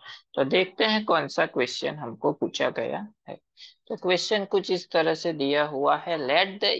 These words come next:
image of the point," एक पॉइंट हमको दिया गया है पी, जिसके पॉइंट्स है टू, माइनस वन and थ्री। In the plane, वो किस प्लेन में है?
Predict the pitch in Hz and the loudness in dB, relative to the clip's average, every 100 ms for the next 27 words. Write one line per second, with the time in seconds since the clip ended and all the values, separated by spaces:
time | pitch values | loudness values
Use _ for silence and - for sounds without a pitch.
0 | 156 156 180 220 180 170 143 175 175 180 | 0 0 2 0 0 -2 -2 -4 -2 -2
1 | 175 165 - 196 196 - 180 202 202 185 | -2 -2 -8 -6 -6 -4 -4 -2 -6 -8
2 | 175 175 156 165 160 170 160 160 165 170 | -6 -4 -2 -2 -2 0 2 0 -2 -6
3 | - 202 131 - _ _ _ _ _ _ | 0 2 2 -2 _ _ _ _ _ _
4 | _ _ _ _ _ _ _ _ _ - | _ _ _ _ _ _ _ _ _ -2
5 | 147 151 202 185 165 160 180 185 180 - | -2 2 2 4 4 4 2 0 -2 0
6 | 165 180 - _ - 156 139 151 160 165 | 2 2 -2 _ -4 -4 -2 -4 -2 0
7 | 151 151 156 - 156 180 - _ _ - | 0 -2 -6 -8 -8 -8 -14 _ _ -20
8 | - _ 196 226 247 254 226 220 147 156 | -20 _ 2 6 4 4 4 4 4 -2
9 | _ _ 135 180 233 - 220 226 - 180 | _ _ 4 6 4 2 -2 -2 0 2
10 | 175 165 180 180 | 2 2 0 0